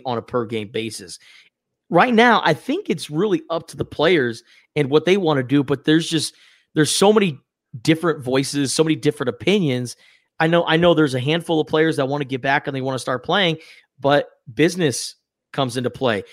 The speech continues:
You're a professional. You want your money. You don't wanna sacrifice a big chunk of the paycheck just so you could play, you know, a few baseball games, especially if you're not gonna make the playoffs. So what do you do at this point if you're Major League Baseball?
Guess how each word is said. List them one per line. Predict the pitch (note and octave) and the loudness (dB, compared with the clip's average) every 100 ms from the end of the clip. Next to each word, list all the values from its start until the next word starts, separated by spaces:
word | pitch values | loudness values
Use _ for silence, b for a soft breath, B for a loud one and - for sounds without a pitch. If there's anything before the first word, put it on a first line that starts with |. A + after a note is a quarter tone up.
| b b | b b
You're | C3+ | 0
a | D#3 | 0
professional. | D#3 - D3+ D3 D3 A#2+ - b b | -2 0 0 2 2 2 -2 b b
You | C#3 C#3 | -2 0
want | C#3+ D#3 | 0 0
your | D3+ | -2
money. | C#3 D#3 B2 - b | 0 0 0 -6 b
You | C#3+ | 0
don't | E3+ F#3+ | 2 4
wanna | F3+ C#3+ | 4 2
sacrifice | - D3+ - B2+ C#3+ B2+ B2 - b b - | 2 0 -2 -4 0 2 0 -4 b b -8
a | B2+ | -2
big | D3 C3 | 0 0
chunk | - C#3 | -2 -4
of | B2+ | -4
the | |
paycheck | A#2 C#3+ F3 - C3+ A#2+ | -4 -2 -2 -2 -4 -2
just | C#3+ - | -4 -4
so | |
you | C3+ A#2+ B2+ | -4 -6 -8
could | A#2+ | -8
play, | C3 C3 B2 B2 b b | -4 0 -2 -4 b b
you | C3+ | -4
know, | B2 | -4
a | B2+ | -4
few | - C#3+ | -4 -4
baseball | A2+ C#3+ D#3+ C#3 B2 | 0 0 2 0 2
games, | B2 A#2+ A#2 | 0 -2 -2
especially | - F#3 D3+ C3+ | 0 0 0 -4
if | |
you're | C3 | -2
not | C3 | -2
gonna | C3 C3+ | -2 -6
make | B2+ | -8
the | |
playoffs. | - - B2+ A#2+ - | -4 0 0 -2 -8
So | C3+ B2+ - B B | -4 -4 -4 B B
what | C#3 G3+ A3+ | 0 2 0
do | F#3+ | -6
you | F#3+ | -6
do | C3 E3+ E3 | -4 -2 0
at | C#3 C#3+ | -2 -4
this | D3+ C#3 | -6 -8
point | - C#3+ C3+ B2+ b b | -8 -6 -6 -10 b b
if | C#3 B2+ | -6 -4
you're | C#3 | -4
Major | C#3 B2+ | -4 -2
League | C3+ B2+ | -2 0
Baseball? | D3 G#3+ - G#2 - | 0 0 -4 -14 -16